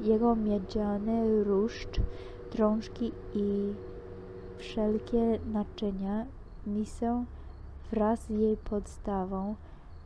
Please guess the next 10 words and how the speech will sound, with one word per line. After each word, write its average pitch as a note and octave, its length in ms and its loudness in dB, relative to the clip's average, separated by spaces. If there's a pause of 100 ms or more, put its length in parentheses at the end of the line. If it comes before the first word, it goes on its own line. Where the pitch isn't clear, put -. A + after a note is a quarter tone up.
(120)
zasłony G#3+ 920 0
dziedzińca, G3+ 1080 -2 (180)
ich G#3+ 260 0
słupy A#3 580 0
i A3 120 -2
podstawki, A3 1000 -4 (560)
kotarę G#3+ 840 0 (220)
nad G#3 280 -2 (400)
bramę G3+ 1000 -2 (1600)
dziedzińca G#3+ 1080 0